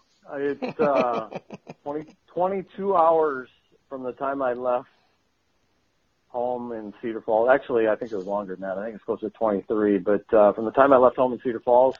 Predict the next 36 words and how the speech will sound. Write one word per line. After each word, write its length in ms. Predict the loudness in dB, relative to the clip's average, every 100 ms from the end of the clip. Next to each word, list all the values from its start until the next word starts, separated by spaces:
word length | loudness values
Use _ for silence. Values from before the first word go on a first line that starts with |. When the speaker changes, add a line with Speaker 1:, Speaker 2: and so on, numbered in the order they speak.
| _
Speaker 1:
to 240 | -4 -4 -4 _ _ _ _ _ _ _ _ _
coming 180 | -2 0
in 160 | 0
my 220 | 2 2 2
hotel 480 | -2 0 2 2
room 320 | 2 -2 -2 -6
here 460 | -4 -4 -2 -4
in, 200 | -6 -10 -14 -12
uh, 200 | -10 -8 0
Poland, 500 | 0 2 -2 -4 -4
and, 340 | -4 -4 -4
uh, 340 | -2 -2 -4 -6 _ _ _ _ _ _ _ _ _ _ _
man, 220 | 2 2
it, 200 | 0 -2 2
uh, 240 | 4 2
the, 200 | 0 -6 -4
the 180 | -10 0
end 200 | 0 2
of 80 | 0
the 80 | -2 -6
trip 300 | -2 -2 -4 _ -6
always 280 | -2 -2 -4
seems 200 | -6 -2
like 160 | -4 -4
it 100 | -6
takes 180 | -8 -6
the 60 |
longest. 400 | 0 0 0 -10 _ _ _ _ -10
And, 360 | -8 -6 -4
uh, 280 | -4 -2 -6 -8 _ _ _ _ _ -8
I 40 |
think 160 | -8 2
that 240 | 2 2
the 80 | -4 -2
flight 360 | 4 6 6 0 0
from 480 | 2 2 0 -6